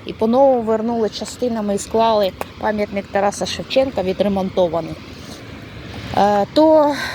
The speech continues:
склалася така от, якби, е,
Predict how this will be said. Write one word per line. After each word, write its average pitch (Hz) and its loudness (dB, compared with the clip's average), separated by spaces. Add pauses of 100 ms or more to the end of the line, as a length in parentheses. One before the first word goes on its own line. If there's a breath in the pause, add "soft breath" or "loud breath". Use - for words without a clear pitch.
(200 loud breath)
склалася 339 0
така 302 2
от, 285 2 (140)
якби, 240 -2 (1040 loud breath)
е, 190 2